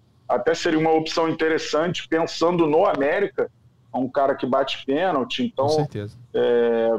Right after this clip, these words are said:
Speaker 1: bom na bola aérea também, mas é mais um motivo aí pra, é, dar uma atenção maior pro Botafogo.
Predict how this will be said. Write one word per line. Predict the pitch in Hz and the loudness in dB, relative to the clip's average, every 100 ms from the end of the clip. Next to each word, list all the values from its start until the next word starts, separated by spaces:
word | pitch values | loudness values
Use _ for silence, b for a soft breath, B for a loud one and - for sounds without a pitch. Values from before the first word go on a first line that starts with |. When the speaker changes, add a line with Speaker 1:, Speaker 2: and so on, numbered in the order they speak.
| 104 | 0
Speaker 1:
bom | 135 147 | 0 2
na | 143 | 0
bola | 120 135 131 | 2 4 4
aérea | 123 131 131 | 4 4 2
também, | 131 135 120 135 175 _ _ - - _ 123 | 2 0 2 -2 -4 _ _ -20 -20 _ -2
mas | 127 131 135 - - | 0 2 2 0 0
é | 139 135 131 | 4 6 4
mais | 131 135 147 | 2 2 2
um | 156 | 2
motivo | 156 156 160 151 165 | 0 0 0 2 4
aí | 147 | 4
pra, | 147 165 156 - _ _ _ _ | 4 2 0 -4 _ _ _ _
é, | 135 131 127 123 117 - | 0 4 6 4 2 -2
dar | 127 131 | 0 2
uma | 139 143 | 2 2
atenção | 139 143 - 143 | 0 -2 -2 -2
maior | 139 135 | 0 0
pro | 143 | 2
Botafogo. | 143 147 160 139 117 | 0 0 -2 0 0